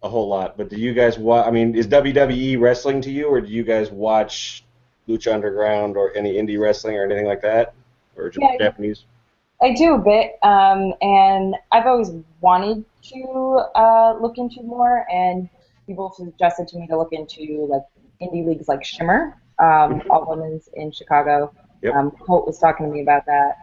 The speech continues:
Speaker 2: a little bit. Um, yeah.
Speaker 1: That's where, that's where Becky and Paige came from, at least in the States, too, so.
Speaker 2: I will say, like, a lot of the,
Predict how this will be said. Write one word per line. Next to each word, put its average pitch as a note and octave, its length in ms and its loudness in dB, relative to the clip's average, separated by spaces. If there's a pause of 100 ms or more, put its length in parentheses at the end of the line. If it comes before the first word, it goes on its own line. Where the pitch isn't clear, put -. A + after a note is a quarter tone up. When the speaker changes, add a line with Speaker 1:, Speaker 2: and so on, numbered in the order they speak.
(160)
Speaker 2:
a D3+ 60 -12
little D3 160 -8
bit. C#3+ 320 -2 (800)
Um, C#3 320 0 (640)
yeah. B3+ 120 2
Speaker 1:
That's D3+ 100 4
where, - 140 4
that's - 160 -4
where D3 100 -6
Becky C3+ 300 4
and A#2+ 100 4
Paige C3 340 2
came C3+ 220 -2
from, F#2 260 -4
at F#2 80 -4
least G#2 200 -6
in F#2+ 140 -4
the F2+ 80 -6
States, - 420 -2
too, F2+ 340 -14
so. E2 320 -12 (880)
Speaker 2:
I G3+ 60 2
will C#4+ 160 2
say, B3+ 260 2
like, G3 320 2
a G3 60 0
lot F#3+ 240 4
of F3+ 240 -2
the, F3+ 440 -8